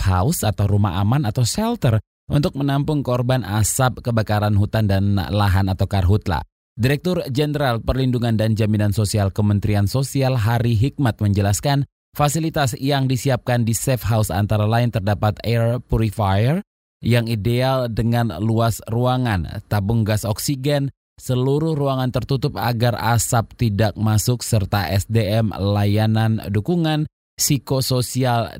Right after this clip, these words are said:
dan juga tim medis. Ini ada banyak ya, nanti akan saya coba, em, bacakan beberapa, eh, safe house ya yang sudah disiapkan oleh pemerintah, oke?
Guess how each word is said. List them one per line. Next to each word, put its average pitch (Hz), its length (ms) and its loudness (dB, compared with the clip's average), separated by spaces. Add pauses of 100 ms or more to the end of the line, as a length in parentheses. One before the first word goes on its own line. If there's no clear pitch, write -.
(140)
dan 101 400 0
juga 101 560 0 (240)
tim 101 160 2
medis. 98 560 0 (320)
Ini 127 240 0
ada 131 480 0
banyak 113 640 0
ya, 131 80 2
nanti 120 240 0
akan 120 240 0
saya 117 160 0
coba, 113 560 0 (160)
em, 104 320 2 (640)
bacakan 120 480 0
beberapa, 104 540 0 (420)
eh, 95 400 0
safe - 480 -2 (240)
house 123 640 -4
ya 117 320 0 (480)
yang 117 480 0
sudah 113 400 0
disiapkan 110 1040 0
oleh 107 400 2
pemerintah, 110 720 0
oke? 113 400 -2